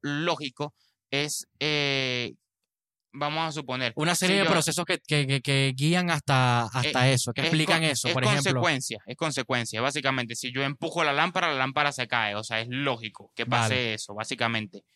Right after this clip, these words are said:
Speaker 2: Dos más dos
Speaker 1: Pero
Speaker 2: son cuatro.
Speaker 1: dos más dos son cuatro. Es una vaina que es lógica, tal cual. Pero el proceso como tal,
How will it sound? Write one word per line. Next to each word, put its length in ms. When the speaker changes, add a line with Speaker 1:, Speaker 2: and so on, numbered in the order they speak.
Speaker 2:
Dos 180
más 120
dos 80
Speaker 1:
Pero 120
Speaker 2:
son 60
cuatro. 400
Speaker 1:
dos 140
más 140
dos 140
son 160
cuatro. 320
Es 40
una 120
vaina 220
que 100
es 60
lógica, 460
tal 200
cual. 280
Pero 420
el 240
proceso 460
como 240
tal, 280